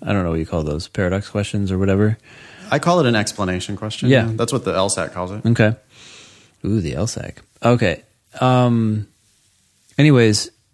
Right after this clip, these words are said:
Speaker 1: one of the answers seemed to contradict one of the two facts that were provided in the passage, you know?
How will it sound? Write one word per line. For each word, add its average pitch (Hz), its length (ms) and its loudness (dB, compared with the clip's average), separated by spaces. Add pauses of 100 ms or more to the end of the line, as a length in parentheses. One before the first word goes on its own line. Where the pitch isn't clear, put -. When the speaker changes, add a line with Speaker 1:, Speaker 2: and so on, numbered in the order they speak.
Speaker 1:
one 139 240 4
of 175 60 6
the 117 180 4
answers 104 600 0
seemed 113 600 0
to 98 380 2
contradict 98 640 -4
one 104 200 0
of 95 100 -2
the 87 360 -2 (180)
two 113 180 0
facts - 580 -2
that 92 160 0
were 87 100 -2
provided 90 520 0
in 90 100 2
the 78 80 -2
passage, 110 520 -4
you 101 100 -4
know? 104 200 -2